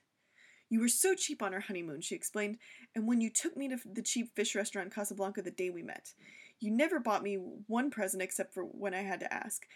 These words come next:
and the catering your family ordered for our wedding was horrible. The chicken was cold.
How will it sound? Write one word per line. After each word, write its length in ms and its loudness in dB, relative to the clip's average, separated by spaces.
and 140 6
the 60 4
catering 420 0
your 80 0
family 380 0
ordered 240 0
for 100 -2
our 80 0
wedding 220 -4
was 100 -2
horrible. 500 2
The 80 -6
chicken 320 -4
was 120 0
cold. 580 0